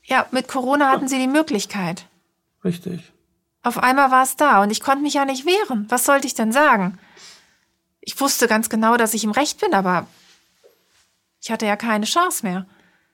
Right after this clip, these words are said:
Speaker 2: Und warum keine Chance? Weil die nicht wussten, was du weißt. Weil die einfach dicht gemacht
Speaker 1: Ich war
Speaker 2: haben.
Speaker 1: in ihren Augen war ich Querdenkerin. Ich weiß nicht, ob, es hat mich nie jemand als Rechte bezeichnet, aber das sind ja die
Speaker 2: Attribute, die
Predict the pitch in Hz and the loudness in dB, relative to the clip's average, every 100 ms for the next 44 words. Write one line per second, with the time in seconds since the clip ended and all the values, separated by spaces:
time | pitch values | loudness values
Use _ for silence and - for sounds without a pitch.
0 | _ _ - 131 131 127 127 170 180 185 | _ _ -12 -4 -2 -2 0 0 0 0
1 | 202 175 139 147 156 160 - 160 170 - | -2 -2 -2 -2 -2 -2 -4 -4 -4 -4
2 | 165 156 185 135 127 120 - - _ _ | -4 -2 -2 -2 -2 -4 -8 -18 _ _
3 | - 131 117 151 170 170 - - 151 160 | -6 -4 -4 -2 -2 -4 -6 -4 -2 -2
4 | - 175 - 143 127 120 233 254 285 311 | -2 -2 0 2 2 0 2 2 2 -4
5 | - 294 220 262 302 285 220 233 254 240 | -8 -6 -2 0 0 0 2 2 2 2
6 | 214 190 220 - - 247 269 269 262 262 | 2 2 0 -6 -6 0 0 0 -2 -2
7 | 247 247 247 247 247 - _ _ _ _ | 0 0 -2 -4 -8 -14 _ _ _ _
8 | _ _ _ _ _ - - 165 175 196 | _ _ _ _ _ -20 -16 -14 -10 -8
9 | 185 190 - 214 - 214 220 208 196 196 | -8 -10 -14 -18 -14 -10 -8 -6 -4 -4
10 | 190 220 214 208 208 175 185 - 208 - | -2 0 2 2 2 0 -2 -2 -2 -2
11 | 196 208 - - - 196 - 226 233 208 | -4 -4 -8 -14 -6 -2 2 2 2 0
12 | 190 185 196 185 220 214 190 185 185 202 | 0 0 0 0 -2 0 0 0 -2 -6
13 | 226 208 220 220 254 254 240 - 127 135 | -10 -14 -16 -16 -20 -20 -10 -6 -2 0
14 | 135 139 | 0 2